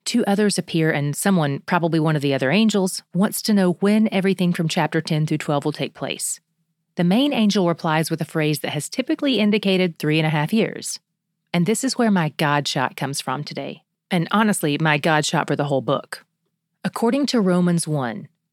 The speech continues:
God reveals some things to all people, like that he's the divine creator with infinite power. But a lot of this book is filled with things God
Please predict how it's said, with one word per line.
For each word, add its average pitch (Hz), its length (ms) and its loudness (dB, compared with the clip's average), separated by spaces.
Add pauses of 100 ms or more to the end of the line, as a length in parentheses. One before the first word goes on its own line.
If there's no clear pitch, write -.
(160)
God 196 260 2
reveals 214 380 2
some 233 360 2
things 139 420 -4
to 170 260 0
all 165 260 2
people, - 560 -12
like 143 240 -2 (100)
that 165 180 -4
he's 151 200 -2
the 180 100 -2
divine 180 360 2
creator 214 480 0
with 135 180 -4
infinite 185 380 0
power. 214 480 -2 (400)
But 208 100 -2
a 202 60 2
lot 214 200 2
of 302 120 -2
this 254 140 -4
book 208 220 -2
is 190 120 -4
filled 175 240 -2
with 165 120 -2
things 165 280 -2
God 160 240 -2